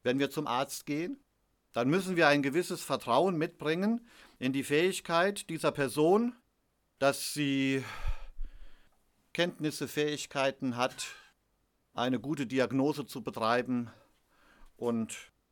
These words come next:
auch eine gute Therapie vorzuschlagen. Wenn wir dieses Vertrauen zu einem Arzt nicht haben, dann sollten wir lieber zu einem anderen gehen.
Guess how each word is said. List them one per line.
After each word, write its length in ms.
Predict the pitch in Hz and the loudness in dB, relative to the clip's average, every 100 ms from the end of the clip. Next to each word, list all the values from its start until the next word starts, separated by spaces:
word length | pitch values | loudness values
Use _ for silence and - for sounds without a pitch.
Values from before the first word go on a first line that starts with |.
| _ | _
auch 180 | - 110 | -10 -6
eine 260 | - 117 110 | -4 -4 -4
gute 260 | 123 123 | -6 -6
Therapie 480 | 107 117 107 - 113 | -4 -4 -4 -6 -10
vorzuschlagen. 840 | - 98 - 71 - 69 64 - _ _ _ _ _ _ - | -8 -8 -8 -12 -14 -12 -14 -18 _ _ _ _ _ _ -10
Wenn 140 | 113 | -6
wir 100 | 113 | -6
dieses 300 | 117 127 123 | -6 -8 -12
Vertrauen 500 | - 120 123 135 143 | -8 -6 -2 -2 -2
zu 140 | - 120 | -6 -6
einem 240 | 117 113 | -6 -6
Arzt 360 | 98 98 - 139 | -4 -6 -6 -14
nicht 220 | 151 - | -14 -6
haben, 320 | 131 127 127 | -4 -4 -4
dann 140 | 117 110 | -6 -2
sollten 320 | 120 120 117 | -2 0 -2
wir 80 | 110 | -2
lieber 240 | 120 120 | -2 -4
zu 140 | - | -2
einem 240 | 127 147 156 | -2 -2 -2
anderen 400 | 127 101 85 78 | -2 -2 -4 -8
gehen. 220 | 69 | -18